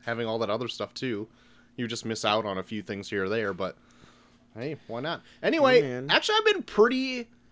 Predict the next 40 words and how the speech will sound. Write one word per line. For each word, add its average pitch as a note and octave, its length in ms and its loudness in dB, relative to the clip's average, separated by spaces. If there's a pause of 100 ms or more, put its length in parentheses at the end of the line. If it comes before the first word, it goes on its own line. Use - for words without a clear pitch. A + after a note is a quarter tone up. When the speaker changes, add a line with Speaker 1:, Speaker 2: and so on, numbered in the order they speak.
(580)
Speaker 1:
I G3 120 12
was C#4+ 360 4
off D#3 380 4
of E3 260 0
Hulu A3 340 0
for G#3+ 200 6
a G#3+ 40 10
while G#3 360 6
and B3 80 -2
Speaker 2:
Yeah. B2+ 240 4
Speaker 1:
didn't C3+ 400 -2
watch A2+ 300 0
it F#3 60 0
a F3 40 0
lot. F#3+ 300 2
I've G#3 220 4
gotten B3 280 -2
back D3+ 440 2
into A2+ 720 -4
it G#2+ 240 -2 (560)
and C3 300 -4
I'm A#2 240 -2
liking C3+ 300 0
it A#2 120 -2
quite C3+ 220 0
a A2+ 60 2
bit G#2 240 0 (100)
as G#2+ 80 0
Speaker 2:
Oh, G#3 100 6
Speaker 1:
a F3+ 40 2
Speaker 2:
no, D#3 80 2
Speaker 1:
service. C#3 340 2
Speaker 2:
yeah. C#3+ 280 2
I A#2+ 100 2
think G#3 180 2
we, F#3+ 260 2 (140)
me D#3+ 320 6
and, F3 240 6
uh, C#3 460 2
M-, C3 200 -6